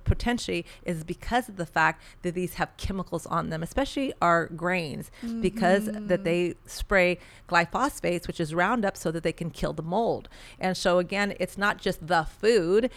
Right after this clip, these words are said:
Speaker 1: it's what's in the food and on these foods that can undermine our digestive system, and then we become more compromised.
Speaker 2: It's so interesting because same thing with me. And I, I always say this, like, when I go to Europe, I eat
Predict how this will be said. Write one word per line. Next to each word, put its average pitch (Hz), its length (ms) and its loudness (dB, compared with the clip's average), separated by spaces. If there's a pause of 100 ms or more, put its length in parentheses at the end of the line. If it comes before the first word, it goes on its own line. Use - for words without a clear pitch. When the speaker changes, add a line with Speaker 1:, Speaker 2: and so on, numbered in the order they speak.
Speaker 1:
it's - 240 -2
what's 170 260 0 (100)
in 262 180 2
the 226 100 2
food 180 400 0
and 185 180 0 (120)
on 254 460 6
these 175 340 0
foods 160 320 -4 (200)
that 175 120 -4
can 170 220 -6 (160)
undermine 170 600 0
our 160 380 -2
digestive 160 480 -2
system, 165 400 -8
and 160 100 -6
then 160 100 -4
we 165 60 -6
become 160 280 -6
more 165 180 -6
compromised. 147 720 -8 (400)
Speaker 2:
It's - 180 -4
so 254 160 0
interesting 240 540 0
because 214 680 -4 (720)
same 269 320 2
thing 254 220 2
with 226 160 -2
me. 233 220 0
And 226 100 -2
I, 226 320 -2
I 226 160 0
always 220 240 0
say 226 220 2
this, 214 280 -4
like, - 200 -10 (240)
when 233 200 -2
I 240 120 2
go 247 140 4
to 247 60 0
Europe, 214 460 -2
I 226 60 -4
eat 233 340 -2